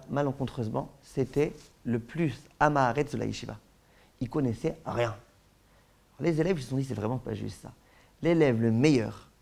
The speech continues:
l'élève qui étudie le plus, c'est lui qui connaît le moins, c'est pas juste. » Ils ont été voir le Raphaïm de Brisk. Ils ont dit, « Kvod Arav, on veut comprendre.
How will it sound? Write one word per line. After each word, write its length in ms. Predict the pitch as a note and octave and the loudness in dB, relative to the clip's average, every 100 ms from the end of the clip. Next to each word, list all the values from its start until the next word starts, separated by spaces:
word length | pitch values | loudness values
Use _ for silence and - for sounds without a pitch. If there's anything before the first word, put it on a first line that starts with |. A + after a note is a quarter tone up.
| _ _ - | _ _ 2
l'élève 320 | D3+ E3+ F3 | 6 6 4
qui 80 | C#3+ | -2
étudie 320 | - C#3 D#3+ | -4 0 4
le 140 | D#3+ | 4
plus, 500 | D#3+ B3 D#3+ - - _ _ _ | 6 6 6 2 -16 _ _ _
c'est 140 | - D#3+ | -6 0
lui 140 | F#3+ | 0
qui 120 | E3+ | 0
connaît 240 | - D3 D#3+ | 2 4 6
le 140 | B2 | 4
moins, 380 | B2 F#3+ F4+ - - _ - | 6 6 4 0 -20 _ -8
c'est 180 | - | -4
pas 140 | - C3 | 0 0
juste. » 520 | A2 G#2+ - - - _ _ - | 0 -6 -12 -20 -20 _ _ -4
Ils 80 | D3+ | -2
ont 60 | |
été 100 | C#3+ | 2
voir 120 | D3 | 4
le 60 | C#3 | 4
Raphaïm 380 | A#2 A2+ A#2+ A2+ | 2 -2 -4 -2
de 60 | G#2 | -4
Brisk. 380 | A2 - - | -6 -12 -16
Ils 80 | - | -6
ont 40 | A#2 | -6
dit, « 100 | A#2+ | -2
Kvod 200 | C3+ C3+ | 0 2
Arav, 180 | D3+ C3 | 2 2
on 60 | |
veut 100 | A#2+ | 0
comprendre. 460 | B2+ A2+ A#2 A2 | -2 -6 -6 -8